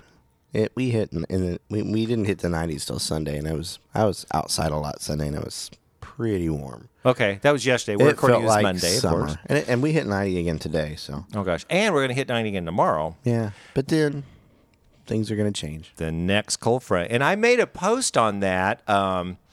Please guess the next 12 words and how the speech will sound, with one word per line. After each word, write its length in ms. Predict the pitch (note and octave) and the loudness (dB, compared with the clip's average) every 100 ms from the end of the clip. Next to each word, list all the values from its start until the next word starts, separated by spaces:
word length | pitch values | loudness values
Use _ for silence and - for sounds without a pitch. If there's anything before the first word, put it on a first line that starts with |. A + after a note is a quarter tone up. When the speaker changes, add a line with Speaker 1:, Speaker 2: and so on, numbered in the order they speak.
| - - _ | -20 -20 _
Speaker 2:
on 200 | - A#2+ | 2 4
our 160 | A2 G#2 | 4 2
main 340 | G#2 C3 A2 | 0 0 -2
Facebook 440 | G2 A#3 C4+ A2+ - | 0 0 2 -2 0
page 260 | F#2+ F#2+ G#2 | -2 -2 -4
and 140 | F#2 | -6
Storm 300 | - C#3+ E3 | 0 0 2
Door 180 | A2+ G2 | 0 0
Weather, 460 | B2 F3 B2+ D#3+ - _ - - _ _ _ _ _ - | 0 0 0 -2 -10 _ -20 -20 _ _ _ _ _ 0
that 420 | D3 B2+ B2 - - | 2 2 -2 -8 -2
we 260 | C#3+ C#3+ - | 0 0 0
are 380 | A#2+ A#2 A2 G#2+ | 2 2 2 -2